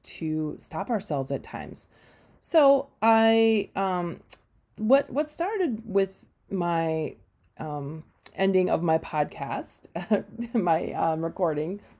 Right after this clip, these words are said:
I had a pretty good, strong start, and I think I got to number seven, which is actually not that many, um, but I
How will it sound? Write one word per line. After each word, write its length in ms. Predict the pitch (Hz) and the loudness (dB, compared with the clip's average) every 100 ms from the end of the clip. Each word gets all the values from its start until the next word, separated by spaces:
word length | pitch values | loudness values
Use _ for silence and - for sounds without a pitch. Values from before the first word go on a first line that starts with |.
| _ _ - - - - | _ _ -20 -20 -20 -2
I 140 | 226 254 | 2 4
had 260 | 277 294 | 4 2
a 160 | 320 151 | 2 0
pretty 280 | - 285 269 | -2 -2 4
good, 220 | 277 247 | 4 4
strong 380 | - 214 214 220 | 2 4 6 4
start, 480 | - 202 202 208 | 4 6 6 4
and 500 | - 175 170 170 175 - | 0 0 2 2 0 -4
I 540 | 185 190 202 220 233 233 - _ | -6 0 2 4 2 -2 -10 _
think 140 | 415 494 | -4 2
I 40 | |
got 180 | 339 254 | 4 4
to 80 | 226 | 4
number 260 | 202 202 | 4 4
seven, 420 | 190 185 165 151 170 | 2 2 2 0 -2
which 160 | 165 | -2
is 160 | 202 202 | 0 2
actually 300 | 208 - 196 | 0 0 -2
not 240 | 165 - | 0 0
that 180 | 233 220 | 0 0
many, 420 | 190 190 185 190 - - - - | 2 2 0 -2 -10 -20 -20 -8
um, 400 | - 185 170 190 247 | 0 2 2 -2 -2
but 380 | 311 277 254 - | 2 2 2 -4
I 600 | 208 214 226 247 277 277 | 0 4 4 4 2 -2